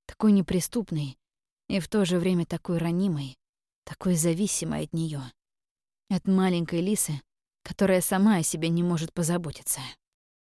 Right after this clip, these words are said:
Не зная, как еще выразить то, что чувствует, она прижалась щекой к его груди и обняла его,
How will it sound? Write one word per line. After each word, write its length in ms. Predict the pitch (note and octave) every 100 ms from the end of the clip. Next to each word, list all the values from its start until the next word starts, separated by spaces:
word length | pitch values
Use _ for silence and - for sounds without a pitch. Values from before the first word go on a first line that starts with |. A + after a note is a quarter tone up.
| _ _ _ _ _ _ -
Не 180 | A3 G#3
зная, 360 | F3+ G#3+ F3
как 240 | E3 F#3+ -
еще 440 | F#3 - - F#3+
выразить 440 | E3+ F3 E3 D#3 -
то, 100 | F3
что 180 | -
чувствует, 640 | E3 B3+ A3+ E3 C#3+ C#3 - _ _ _ -
она 240 | F#3+ F#3 E3+
прижалась 440 | F3 E3 E3+ E3
щекой 360 | - - E3+ E3
к 80 |
его 200 | - D#3
груди 460 | D#3+ E3 D#3+ G#3+ D3+ _ _ _ -
и 60 | F#3+
обняла 420 | F3 E3+ E3+ G3
его, 300 | E3+ C#3 C3+